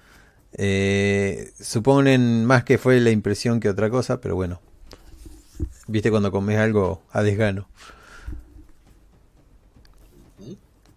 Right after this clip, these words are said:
Speaker 1: Consiguen, consiguen llegar hasta la isla de noche. Ven las lucecitas.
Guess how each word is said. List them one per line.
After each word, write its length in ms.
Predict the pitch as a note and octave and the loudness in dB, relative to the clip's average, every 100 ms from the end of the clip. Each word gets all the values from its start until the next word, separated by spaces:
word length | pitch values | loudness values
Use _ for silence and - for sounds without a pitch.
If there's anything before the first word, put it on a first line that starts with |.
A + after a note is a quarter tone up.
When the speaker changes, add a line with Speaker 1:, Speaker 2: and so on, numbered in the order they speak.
| _ _ _ _ _ _ - | _ _ _ _ _ _ -8
Speaker 1:
Consiguen, 1300 | B2+ A#2 C#3+ C#3 C3 B2 A#2+ A2+ A2 G#2+ G#2 F#2+ - _ _ - - - - _ - _ _ _ _ _ _ _ - | -2 0 4 4 6 4 2 2 2 2 0 -4 -12 _ _ -20 -20 -20 -20 _ -20 _ _ _ _ _ _ _ -4
consiguen 420 | A2 G#2 B2 A#2 | -2 2 2 2
llegar 320 | - A2 A#2 | 0 4 4
hasta 320 | A2 - G#2 F#2 | 4 2 -2 0
la 160 | F#2+ | 2
isla 400 | A2 G2+ A2+ A#2+ - _ _ _ _ _ - _ - | 0 0 -4 -6 -10 _ _ _ _ _ -20 _ -12
de 220 | G#2 G2 | -6 -4
noche. 540 | G2 G2 F2+ - G#2 A#2 _ - | -2 -4 -6 -10 -14 -16 _ -14
Ven 220 | F#2+ G2+ G2 | -4 -2 -2
las 140 | - | -6
lucecitas. 760 | G2 - F#2 G#2+ F#2+ G2 - | -8 -8 -8 -8 -6 -6 -8